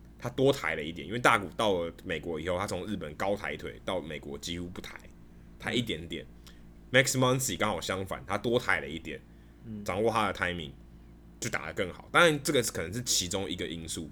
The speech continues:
Speaker 1: 其他的因素，呃，可能我们从画面或是数据上没有办法看得出来。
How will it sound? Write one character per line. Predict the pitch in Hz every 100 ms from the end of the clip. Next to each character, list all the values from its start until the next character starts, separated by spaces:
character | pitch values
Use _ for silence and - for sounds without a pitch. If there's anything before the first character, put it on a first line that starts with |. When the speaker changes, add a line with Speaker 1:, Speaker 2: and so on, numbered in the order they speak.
| - -
Speaker 1:
其 | 101
他 | 113 123
的 |
因 | 98 101
素， | 113 90 - - - - -
呃， | 80 76
可 | -
能 | 85 95
我 |
们 | 87 82
从 | 82
画 | 76 107 85
面 | 87 80
或 | 87
是 | 90 85 85 - - -
数 | - 104
据 | 95
上 | 90 90 76 -
没 | 90
有 |
办 | 92
法 | 90 69
看 | 95 73
得 |
出 | 64 76
来。 | 50